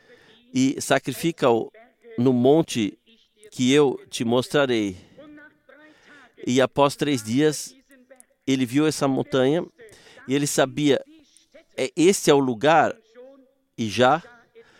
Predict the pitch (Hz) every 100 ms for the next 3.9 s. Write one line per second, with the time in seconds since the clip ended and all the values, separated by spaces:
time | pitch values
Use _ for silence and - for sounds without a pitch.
0 | - _ - 120 - 139 131 - - 143
1 | - 110 151 120 107 - 120 113 131 131
2 | 123 98 87 - 226 - - 233 247 _
3 | _ _ - 110 131 120 139 127 -